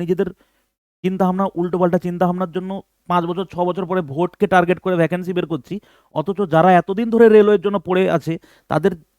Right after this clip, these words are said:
দিকে তাকানো হবে না, এটা নয়। ঠিক আছে ভাই, তো সেক্ষেত্রে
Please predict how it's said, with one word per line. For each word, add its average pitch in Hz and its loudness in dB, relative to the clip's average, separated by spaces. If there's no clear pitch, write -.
দিকে 170 0
তাকানো 175 -2
হবে 165 -2
না, 180 -2
এটা 156 -2
নয়। 120 -2
ঠিক 180 0
আছে 214 -2
ভাই, 170 -4
তো - -6
সেক্ষেত্রে 226 4